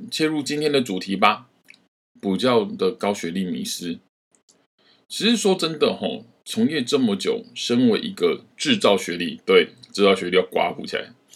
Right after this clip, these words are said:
制造学历的人啊，要去讨论这件事情，真的很吊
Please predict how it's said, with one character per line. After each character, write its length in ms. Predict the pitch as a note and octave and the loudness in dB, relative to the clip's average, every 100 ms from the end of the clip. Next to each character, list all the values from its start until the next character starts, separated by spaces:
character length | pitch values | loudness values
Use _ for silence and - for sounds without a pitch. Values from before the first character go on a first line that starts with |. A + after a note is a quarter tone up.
| - - - | -20 -14 -2
制 120 | B3+ | 2
造 140 | A#3+ | 4
学 160 | - G2 | 2 0
历 140 | C#3 | 2
的 120 | G2+ | 2
人 280 | F2+ B1+ B1+ | 2 -2 -2
啊， 220 | B1+ - _ _ | -2 -4 _ _
要 120 | G#2 | 0
去 120 | G#2 - | 0 -2
讨 180 | - | -6
论 140 | E2 G2 | -2 0
这 100 | G2+ | 0
件 80 | G2+ | -2
事 480 | F#2+ - - G2+ F2 | -6 -10 -8 -6 -6
情， 320 | - - - - - | -6 -8 -12 -14 4
真 220 | A#3 A#3 | 6 6
的 120 | - | 2
很 180 | - G2+ | 0 -2
吊 240 | - E2 | 0 0